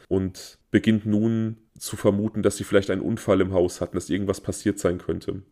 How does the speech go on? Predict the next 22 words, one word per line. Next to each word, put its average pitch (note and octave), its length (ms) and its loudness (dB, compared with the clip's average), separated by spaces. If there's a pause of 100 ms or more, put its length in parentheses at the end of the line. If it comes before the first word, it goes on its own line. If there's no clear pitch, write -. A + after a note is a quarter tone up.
(120)
Er F#2+ 160 4
bittet A2+ 340 0
seine F#2+ 280 4
Freunde, G#2+ 460 0
die G2+ 160 -2
auch G2 100 0
auf G#2 80 -16
dieser G#2 180 0
Dinnerparty G#2 560 -2
sind, G2+ 240 -4
ihn G2 160 -6
zurück G#2 300 -4
zum G2+ 180 -4
Haus A2+ 260 2
zu B2+ 100 -6
begleiten A#2+ 640 -4 (500)
und G2 500 -4 (520)
zu - 160 -10
versuchen, G2 600 0 (180)
ins G2 200 -4
Haus F#2+ 200 6
hineinzugelangen. F#2+ 840 -2